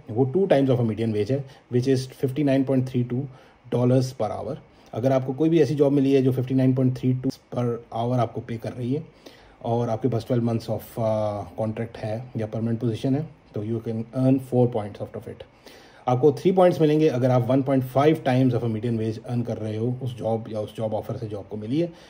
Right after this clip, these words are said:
तो वो बनते हैं forty four point four nine per hour। So if you have forty four point four nine per hour job or a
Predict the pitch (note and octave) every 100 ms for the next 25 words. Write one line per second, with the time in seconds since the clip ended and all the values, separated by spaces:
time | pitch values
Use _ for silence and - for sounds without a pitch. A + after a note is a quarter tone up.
0 | - - B2 C#3+ C#3 B2+ C3 B2+ C3 A#2+
1 | B2 - C3 C3+ B2+ A#2 A#2+ - - B2
2 | A#2 G#2+ A2 G#2+ G#2 D#2 - - - -
3 | C3 C#3 E3 D#3+ D#3+ D3+ C3 D3+ B2+ D3+
4 | D#3 D3+ D3 C3 C3 C3 B2 B2+ B2+ -
5 | B2+ - - A2+ A2+ A#2 - - - -
6 | - - A2 B2+ A#2+ C3 B2+ - - -
7 | - A#2+